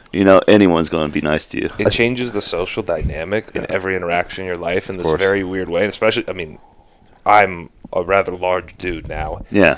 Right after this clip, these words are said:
Speaker 2: And I wasn't that way years ago when I started lifting. And I,
Speaker 3: How, how
Speaker 2: I
Speaker 3: big were you back in, like, give us, how big were you, like, a few years back, Marcus?
Speaker 2: So I started working out when I was fifteen. I'm twenty-eight now.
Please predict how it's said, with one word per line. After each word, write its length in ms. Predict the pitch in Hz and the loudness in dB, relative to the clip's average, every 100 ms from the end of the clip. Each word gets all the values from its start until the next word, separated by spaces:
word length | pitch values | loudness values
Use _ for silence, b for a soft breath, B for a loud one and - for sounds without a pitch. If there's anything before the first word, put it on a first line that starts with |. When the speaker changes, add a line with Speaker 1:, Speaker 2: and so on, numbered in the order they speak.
| - | -2
Speaker 2:
And 220 | 101 92 - _ - _ - | -4 -4 -10 _ -20 _ -4
I 80 | 98 | 0
wasn't 260 | 110 - | 2 0
that 140 | 80 76 | -6 -6
way 320 | 82 82 80 - _ - _ - | -6 -6 -10 -18 _ -20 _ -16
years 380 | 87 113 110 | -2 0 0
ago 160 | 90 80 | -4 -8
when 100 | 85 | -8
I 40 | 87 | -8
started 300 | - 80 80 | -6 -6 -2
lifting. 380 | 131 - 82 82 | -2 -2 -10 -6
And 100 | 85 | 0
I, 40 | |
Speaker 3:
How, 140 | 98 - | 0 4
how 60 | 117 | 4
Speaker 2:
I 60 | |
Speaker 3:
big 180 | 110 104 | 4 6
were 100 | 104 | 4
you 300 | 95 90 85 80 - | 4 2 0 -6 0
back 280 | 82 82 - | 4 4 0
in, 100 | 82 - | -6 -4
like, 160 | 82 | -2
give 140 | 87 82 | 0 0
us, 300 | 87 - - - - | 0 -4 -8 -14 -4
how 80 | 90 | -2
big 180 | 80 82 | -2 -4
were 120 | 73 | -4
you, 260 | 80 82 78 - | -4 -4 -6 -8
like, 200 | 62 - | -8 -8
a 40 | |
few 160 | - 67 | -10 -8
years 200 | 71 - | -8 -8
back, 260 | 65 - | -8 -10
Marcus? 460 | 73 76 - - - - | -10 -14 -12 -14 -16 -12
Speaker 2:
So 320 | - 98 92 b b b - | -2 0 0 b b b -8
I 60 | 98 | -4
started 260 | 147 - | -2 0
working 260 | 101 98 87 | 2 0 0
out 60 | 87 | -8
when 100 | 92 | -8
I 40 | |
was 100 | 87 | -8
fifteen. 400 | - 85 92 69 | -8 -8 -6 -6
I'm 120 | 85 - _ | -8 -14 _
twenty-eight 440 | - 113 98 90 78 | -8 -2 0 0 -4
now. 300 | 73 76 | -10 -12